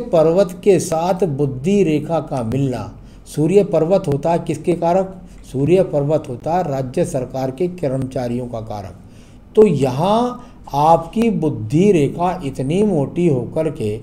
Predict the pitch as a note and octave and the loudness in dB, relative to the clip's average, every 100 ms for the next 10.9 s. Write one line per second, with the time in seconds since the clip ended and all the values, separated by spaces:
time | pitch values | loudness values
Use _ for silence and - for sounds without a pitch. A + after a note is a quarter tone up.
0 | - - - G2+ D#3 F#3 G3 C#3+ D3 C3+ | -14 -20 -14 -6 0 2 2 0 0 0
1 | C#3 E3+ F3 F3 D#3 F3 F3 D3+ D3 D3+ | 0 2 0 0 2 4 4 2 0 -2
2 | - E3+ - F3+ F3 - - - C#3+ C3+ | -2 -4 0 2 2 -2 -14 -6 -2 0
3 | D3 G3+ G3 - C#3 C#3+ C3+ - D3 E3 | 2 2 2 0 0 0 0 -2 0 2
4 | F3 F3 F3+ - - - - G3 D3+ F3 | 4 2 -2 -12 -16 -6 4 6 6 0
5 | - A3 G#3+ F3+ F3 E3+ F3 - - D#3 | 4 6 8 6 6 4 -4 -10 -2 0
6 | D3+ D3+ C#3 C#3 - C#3 F#3 F#3+ C3+ C#3 | 2 0 0 0 -2 0 2 2 2 2
7 | C#3+ D3 C#3+ C3 A#2+ C#3+ C3 E3 A#2 A2+ | 2 2 0 -2 -2 -2 -2 -2 -2 -4
8 | B2 - C#3 C#3 F#3+ A#3 C4 - - C3 | -8 -4 -2 0 4 4 2 -8 -14 -10
9 | B2 - F3+ F#3 D3+ B2+ A2+ E3 D3+ A2+ | -10 -4 0 0 0 -2 -2 -2 -2 0
10 | A#2+ C3 D#3+ C#3+ C3+ B2+ B2 D#3 | 0 2 2 0 -2 -4 -4 0